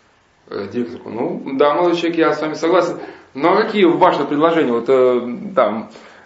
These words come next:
выступили с конструктивным предложением. Наркоман такой: «Да, давайте купим воздушный шарик. Воздушный шар».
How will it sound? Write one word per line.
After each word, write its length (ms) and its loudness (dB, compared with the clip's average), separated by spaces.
выступили 460 -2
с 80 -12
конструктивным 520 -6
предложением. 640 0
Наркоман 420 -8
такой: 300 -12
«Да, 120 -4
давайте 360 2
купим 360 -8
воздушный 440 -4
шарик. 320 -8
Воздушный 360 -4
шар». 300 -4